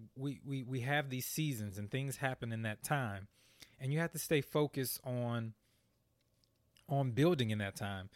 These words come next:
Man, I know for me physically in, in working out, like, I work a lot harder in the wintertime. You know, some, everybody's trying to, "Oh man, I'm gonna get this summer body," and they start working in the spring.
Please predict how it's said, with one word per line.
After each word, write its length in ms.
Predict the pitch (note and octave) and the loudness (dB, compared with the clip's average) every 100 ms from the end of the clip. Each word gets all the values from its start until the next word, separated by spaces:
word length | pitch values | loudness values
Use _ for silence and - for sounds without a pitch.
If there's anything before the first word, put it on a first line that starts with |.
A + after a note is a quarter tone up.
| - - | -20 -10
Man, 200 | A#2+ A#2 - - | -6 -4 -6 -4
I 140 | A#2+ | -2
know 240 | C3 C#3+ B2+ | 2 2 2
for 160 | - | 2
me 260 | B2 C3 B2+ | 2 2 2
physically 600 | - E3 C#3+ - B2+ A#2+ | 4 6 6 2 0 0
in, 480 | A#2 A#2+ A2+ A2 A2 - _ _ - | -2 -2 -2 -4 -8 -16 _ _ -8
in 180 | A#2+ A2+ | -4 0
working 320 | B2+ B2 A#2+ | 0 2 0
out, 200 | C3+ A#2+ | 0 2
like, 180 | A2 A2+ | 2 2
I 80 | A2+ | 4
work 300 | B2+ C3 B2 | 4 2 0
a 40 | |
lot 240 | A#2 A2 | 0 0
harder 400 | F#2 - C3 A#2+ | 0 2 2 2
in 140 | G#2 G#2+ | 0 -4
the 80 | G2+ | -2
wintertime. 640 | A#2+ A#2+ - G#2 F#2+ A2 | 0 0 -2 -4 -4 -4
You 80 | A#2+ | -2
know, 120 | G#2 | -2
some, 240 | - B2+ A#2+ | -2 -4 -6
everybody's 480 | B2 B2 B2 A#2+ | -4 0 2 2
trying 220 | - B2 B2 | 0 -4 -6
to, 60 | |
"Oh 160 | D3 D3+ | -8 -6
man, 160 | D3 | -6
I'm 60 | D3+ | -6
gonna 140 | D3+ | -8
get 120 | C#3 C3+ | -8 -8
this 140 | C#3 | -8
summer 300 | - C#3+ C3 | -4 -2 2
body," 240 | A#2+ A#2 | 2 2
and 100 | A2 | 0
they 80 | B2 | -2
start 360 | B2+ C#3 A#2+ F#2 | 2 2 2 2
working 300 | B2 C#3 B2+ | 2 2 2
in 100 | A2+ | -2
the 60 | G2+ | -4
spring. 420 | - E3+ B2+ | 2 2 2